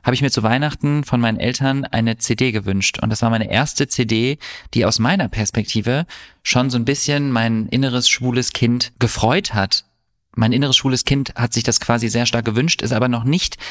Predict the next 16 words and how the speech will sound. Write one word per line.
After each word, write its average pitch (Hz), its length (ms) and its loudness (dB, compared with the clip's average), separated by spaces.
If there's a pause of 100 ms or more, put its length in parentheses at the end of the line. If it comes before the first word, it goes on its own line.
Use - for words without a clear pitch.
(100)
hinterfragt, 135 640 0
weil 139 120 2
ich - 100 -8
noch 135 100 0
nicht 139 120 0
so 139 80 2
tief 135 220 -2
in - 20 2
der 120 100 2
Gesellschaft 113 460 -2
drin 101 160 0
war. - 220 -4 (560)
Und 131 180 2
diese 147 160 -2
C - 200 2
D 156 460 2